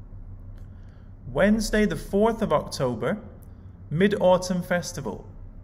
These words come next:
In the morning, Mister Lowe showed us how to make a lantern. After school, I went shopping with my family. We bought mooncakes and starfruit. In the evening, we had a family meal with Grandma in Tai O.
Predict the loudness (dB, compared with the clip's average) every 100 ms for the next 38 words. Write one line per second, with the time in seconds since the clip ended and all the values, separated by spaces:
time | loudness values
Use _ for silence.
0 | -18 -18 -16 -16 -14 -14 -16 -6 0 4
1 | 6 6 6 6 6 4 2 2 6 6
2 | 6 2 0 2 2 2 0 0 0 2
3 | 2 0 0 0 -2 -4 -2 0 2 0
4 | 0 -4 -6 -8 -14 -16 -16 -18 -18 -18
5 | -6 -4 -2 -4 -6 -4 -4 -2 -2 -2
6 | -2 -2 -2 -4 -4 -4 -4 -4 -6 -4
7 | -4 -6 -6 -6 -4 -4 -6 -8 -10 -8
8 | -6 -4 -4 -8 -10 -8 -8 -10 -10 -10
9 | -10 -12 -6 0 0 0 -6 -6 -6 -6
10 | -10 -10 -14 -14 -16 -18 -18 -18 -18 -16
11 | -16 -16 -16 -10 -2 0 2 0 2 2
12 | 2 -2 -2 -4 -4 -4 -4 -4 -6 -4
13 | -2 -2 -2 -6 -6 -4 -4 -2 -4 -4
14 | -6 -6 -8 -8 -4 -4 -2 -2 -2 -6